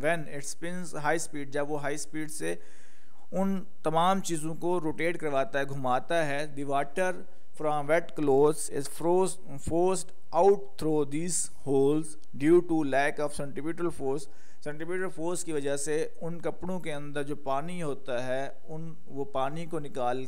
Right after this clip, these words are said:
के उन holes की, centripetal force की वजह से उन होल से पानी को जो है बाहर की तरफ उछालता है, जिसकी वजह से हमारे जो गीले कपड़े होते हैं वो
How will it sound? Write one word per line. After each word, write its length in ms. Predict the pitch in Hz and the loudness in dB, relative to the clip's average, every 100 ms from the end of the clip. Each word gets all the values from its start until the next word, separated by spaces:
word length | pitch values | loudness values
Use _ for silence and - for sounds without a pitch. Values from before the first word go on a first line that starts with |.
| - | -2
के 180 | 143 139 - | -2 -2 -2
उन 140 | 156 151 | -2 -2
holes 480 | 120 127 160 165 | 0 2 2 0
की, 160 | - 156 143 - - - - - - | 0 -2 -4 -2 -2 -2 -2 -2 -2
centripetal 380 | 147 156 175 170 | -2 -2 -2 -2
force 320 | 160 170 165 | 0 -2 -2
की 120 | 156 | -2
वजह 260 | 139 139 143 | 0 0 0
से 240 | 165 170 | 0 0
उन 200 | 156 165 143 | 0 -2 0
होल 260 | 123 147 160 | 2 2 2
से 180 | - 143 | 0 -2
पानी 280 | 127 139 156 | -2 -2 -2
को 140 | 160 143 | -2 -2
जो 120 | 139 | -2
है 140 | 135 131 | -2 -2
बाहर 280 | 120 123 131 | -2 -2 -2
की 100 | 139 | -2
तरफ 300 | - 156 156 | -4 -4 -4
उछालता 580 | 160 160 123 139 143 143 | -2 -2 0 -2 -2 -2
है, 180 | 156 - - - - - | -2 -2 -4 -4 -2 -2
जिसकी 320 | 160 160 175 | -2 0 0
वजह 240 | 160 143 | 0 0
से 260 | 143 151 151 | 0 0 0
हमारे 380 | 143 123 123 143 | 0 0 0 0
जो 120 | 143 120 113 | -2 -2 -2
गीले 300 | 139 170 185 | 0 0 0
कपड़े 400 | 165 127 139 135 | 0 -2 -2 0
होते 300 | 123 120 135 | 0 -2 -2
हैं 160 | 135 | -2
वो 200 | 131 131 | -2 -2